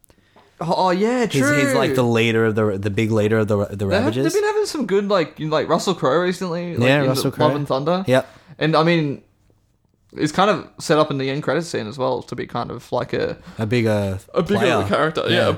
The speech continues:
Speaker 1: a, a bigger player in the scene. And I'm like, I'm all here for it.
Speaker 2: I'm, yeah, I'm here for, I,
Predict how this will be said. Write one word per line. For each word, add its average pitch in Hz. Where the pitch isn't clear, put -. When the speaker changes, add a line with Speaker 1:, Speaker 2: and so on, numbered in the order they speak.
Speaker 1:
a, -
a -
bigger 208
player 180
in 170
the 147
scene. 175
And 139
I'm 156
like, 143
I'm 196
all 156
here 175
for 165
it. -
Speaker 2:
I'm, 165
yeah, 170
I'm 160
here 120
for, -
I, 147